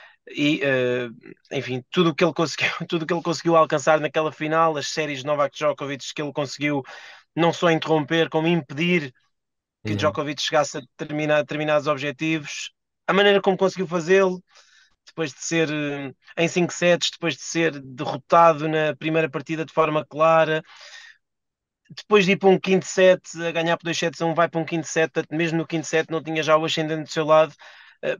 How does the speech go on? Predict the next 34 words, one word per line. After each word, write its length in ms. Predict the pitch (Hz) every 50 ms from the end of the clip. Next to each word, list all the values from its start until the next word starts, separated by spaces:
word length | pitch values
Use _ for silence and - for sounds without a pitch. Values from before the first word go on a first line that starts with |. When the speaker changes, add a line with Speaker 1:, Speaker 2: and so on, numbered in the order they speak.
| _
Speaker 1:
Pedro, 340 | _ 180 180 175 165 165 165
de 180 | 147 135 156 147
tudo 340 | - 196 202 175 190 185 196
isso, 440 | 208 208 190 - - 208 208 196 - _ _ _ _ _ _ _ _ _ _ _ _ _
eh, 260 | 156 151 147 147 147
o 140 | 147 143 139
que 80 | - 156
é 60 | 135
que 80 | - -
destacavas 560 | - - - 151 139 - 147 143 135 139 123
mais 360 | 131 131 139 143 143 139 123
e 60 | 131
como 200 | - - 127 131
é 60 | 131 -
que 120 | - 113
vês 220 | 120 135 135 120
este, 340 | 131 127 123 - - - 135
este 400 | 131 131 131 131 131 127 - - - _ _
título 500 | - 139 131 127 - 135 127 123 120 117
de, 60 | 117 120
de 80 | 127
Carlos 220 | - 135 123 117 120
Alcaraz 400 | 120 117 - 123 123 120 110 120
em 60 | 117
Wimbledon, 360 | 120 127 123 123 120 120 117
que 80 | - 120
é 40 |
de 60 | - -
facto 240 | 123 117 - 127
um 40 | 120
feito 280 | 117 - 123 120 - 123
incrível? 380 | 113 - 110 110 101 113 107 _ _ _ _ _ _ _ _ _ _ _ _ _ _ _ _ _ _ _ _ _ _ _ _ _ _ _ _ -
Speaker 2:
É, 40 | 131
é, 260 | 117 120 120 131